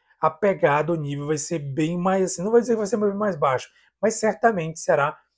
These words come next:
uma, uma pegada bem mais leve do que a Câmara dos Deputados. Porque imagina uma coisa, imagina a Câmara dos Deputados tem trinta vagas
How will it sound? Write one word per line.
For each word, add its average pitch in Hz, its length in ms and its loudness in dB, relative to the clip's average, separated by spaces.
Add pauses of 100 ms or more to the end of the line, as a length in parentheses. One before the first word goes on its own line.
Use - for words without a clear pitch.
(680)
uma, 226 400 -2
uma - 140 6
pegada 240 320 8
bem 240 160 6
mais 247 260 4
leve 180 480 6 (260)
do 190 160 -4
que 170 400 -8 (300)
a 170 100 2
Câmara 170 360 2
dos 151 60 -6
Deputados. 151 560 0
Porque 180 280 -2
imagina 196 320 2
uma 202 160 -2
coisa, 143 240 -4
imagina 160 220 -4
a 170 40 -16
Câmara 165 180 -4
dos 151 40 -6
Deputados 165 400 -4
tem 175 180 -10
trinta 175 440 -2
vagas 139 580 -4